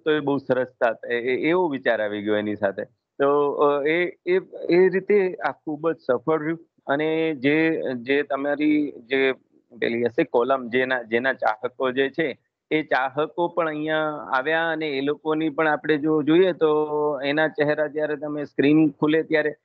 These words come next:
એનામાંથી જે લાગણીઓ વહેતી હતી એ નર્મદાથી ઓછી નહોતી. એ લોકો પણ એકદમ આમ લાગણીથી ભર્યા ભર્યા હતા. તો આ રીતે આજે આપણે ખૂબ જ, અ, આનંદ, અ, આ આજની, આજના મણકામાં કર્યો છે. એ, એ, એ આનંદ આપની સાથે, આ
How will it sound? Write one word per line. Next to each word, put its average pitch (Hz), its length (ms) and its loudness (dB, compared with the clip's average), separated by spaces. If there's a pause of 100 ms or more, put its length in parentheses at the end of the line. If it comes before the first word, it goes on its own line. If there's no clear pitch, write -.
(160)
એનામાંથી 151 460 -2
જે 151 340 4
લાગણીઓ 131 640 -2
વહેતી 160 300 -6
હતી 160 160 -6
એ 156 80 -2
નર્મદાથી 151 640 0
ઓછી 135 360 2
નહોતી. 156 280 2
એ 139 160 4
લોકો 151 280 -2
પણ 165 200 0
એકદમ 147 380 -2
આમ 135 220 -2
લાગણીથી 127 480 -2
ભર્યા 131 320 2
ભર્યા 120 340 0
હતા. - 160 -4 (400)
તો 156 120 2
આ 165 60 2
રીતે 185 360 -2
આજે 147 280 -2
આપણે 151 260 -6
ખૂબ 160 420 -2
જ, 185 140 -10
અ, - 180 -4 (520)
આનંદ, 139 500 -4 (160)
અ, 113 80 -10
આ 113 600 -2 (260)
આજની, 120 540 -4
આજના 113 400 -4
મણકામાં 120 540 -2
કર્યો 156 260 -2
છે. 165 160 -6 (320)
એ, 127 60 0
એ, 123 500 -2
એ 127 40 2
આનંદ 120 380 -2
આપની 120 300 -6
સાથે, 117 440 0
આ 113 260 -4